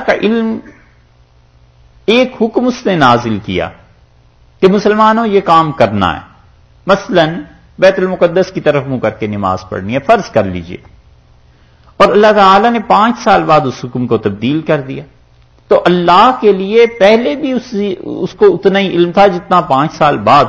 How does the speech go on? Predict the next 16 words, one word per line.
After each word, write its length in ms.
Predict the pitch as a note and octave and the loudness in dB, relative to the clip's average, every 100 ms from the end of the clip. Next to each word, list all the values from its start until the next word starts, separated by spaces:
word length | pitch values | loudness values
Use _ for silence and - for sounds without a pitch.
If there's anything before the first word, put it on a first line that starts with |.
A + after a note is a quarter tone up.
| - | -2
تھا، 120 | - - _ _ _ _ _ _ C4+ | -20 -20 _ _ _ _ _ _ -6
اسے 260 | B3 A4+ | 4 4
پتا 300 | - - B2 | 4 2 2
تھا 380 | A2 G#2 - F2 - - _ | 2 2 2 0 -4 -20 _
کہ 80 | G#3 | 0
میں 120 | A3 | 2
نے 80 | A#3+ | 0
پانچ 340 | A#3 F#3 G3 | 2 0 0
سال 200 | - E3+ | 0 0
بعد 180 | D#3 D3+ C#3+ | 2 0 -2
اس 180 | - | -8
حکم 220 | B2 B2 A#2 | -12 -8 -4
کو 100 | A2+ | -4
تبدیل 400 | G#2+ G2+ G#2 G2+ | -4 -6 -8 -4
کرنا 380 | G#2 G2+ | -6 -6
ہے۔ 40 | A#2+ | -8